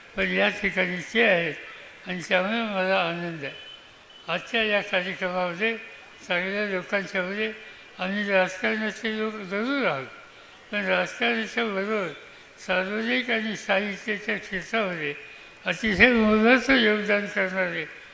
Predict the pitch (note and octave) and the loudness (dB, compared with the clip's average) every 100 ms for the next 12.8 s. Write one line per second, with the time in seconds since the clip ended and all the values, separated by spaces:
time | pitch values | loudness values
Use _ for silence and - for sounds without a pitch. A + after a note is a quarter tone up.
0 | - - F#3+ G3 G3 B3 - A3 G#3 C4+ | -20 -6 2 6 6 6 4 4 4 4
1 | C4 C4+ B3+ A3+ G#3+ A3+ - G#3 G3 F#3+ | 4 6 6 4 2 0 4 4 6 6
2 | D#3+ E3+ - - - - F#3+ F#3 G#3 F#3+ | 6 2 -6 -10 -10 -8 -4 0 4 4
3 | F#3+ G#3 C4 A#3+ - - - - - F3+ | 4 2 2 -2 -10 -14 -14 -14 -10 2
4 | G3 C4+ A#3+ G#3+ - A3 F3 G#3 F#3+ D#3+ | 6 6 6 0 -2 -8 0 4 4 2
5 | - - - - - F#3 F#3+ A3+ A#3 - | -6 -18 -20 -10 0 0 2 0 -2 2
6 | G3+ G#3 F3 F3+ F#3 F3+ F3 D#3 - - | 2 4 -2 0 0 2 0 -4 -12 -20
7 | - - G3 F#3+ C4 A3+ G#3+ G3 F#3 F3 | -8 -2 -2 0 0 0 0 0 0 -2
8 | E3+ - - - F3+ F#3+ F#3+ E3+ - B3+ | -4 -12 -20 -10 -4 0 0 -2 -2 0
9 | G#3 F#3+ B3 A3+ A#3+ A3+ F#3+ A3+ A#3+ D3+ | 0 0 0 -2 -2 -2 0 4 2 0
10 | - - - - - B3 A#3+ A#3+ A3 C4+ | -8 -14 -16 -16 -2 0 0 -2 2 2
11 | C4 B3 A#3 A#3 G#3 - G3 D3 A#3+ G3 | 4 2 2 0 -2 -4 -6 0 0 2
12 | F#3 E3 - - - - F#3+ | 0 -2 -8 -16 -18 -8 -6